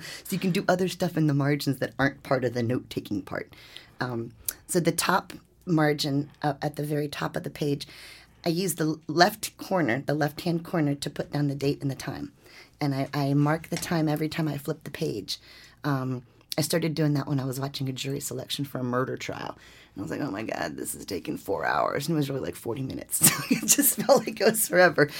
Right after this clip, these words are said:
So I thought, "Well, if I have the time and the date on there, I, I will always be able to ground myself." And each time I turn the page, I'll know how much time has passed. Um, so that's the first thing I do. And then across the top of the page,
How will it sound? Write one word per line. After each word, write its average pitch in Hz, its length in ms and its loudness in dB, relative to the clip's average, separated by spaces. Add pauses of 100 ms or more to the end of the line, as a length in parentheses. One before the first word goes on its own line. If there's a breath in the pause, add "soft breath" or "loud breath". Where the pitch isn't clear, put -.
(200 loud breath)
So - 100 0
I 208 40 4
thought, 208 140 6
"Well, 185 100 4
if 220 80 2
I 233 60 -2
have 262 220 -2
the 277 80 -4
time 180 460 -2 (420 loud breath)
and 165 140 4
the 160 60 2
date 151 340 6
on 143 140 2
there, 127 320 -2
I, 127 180 0
I 135 60 2
will 139 240 0
always 156 300 4 (420)
be 147 160 8
able 135 140 6
to 131 80 2
ground 127 300 4
myself." - 420 -8
And 123 100 -2
each - 140 -4
time 156 180 0
I 135 80 -2
turn 139 220 -2
the 135 80 0
page, 135 300 0
I'll 113 80 -2
know 127 260 -2
how 127 120 -6
much - 240 -6
time - 380 -8
has 113 160 -6
passed. - 460 -6 (500 loud breath)
Um, 127 400 2 (220 soft breath)
so - 100 -4
that's 165 180 8
the 180 60 0
first 156 220 0
thing 131 140 0
I 120 80 -4
do. 76 280 -4 (340 loud breath)
And 165 120 2
then 156 100 2
across 170 300 -4
the 151 100 -8
top - 360 -4
of - 100 -4
the 175 60 -6
page, 147 580 -2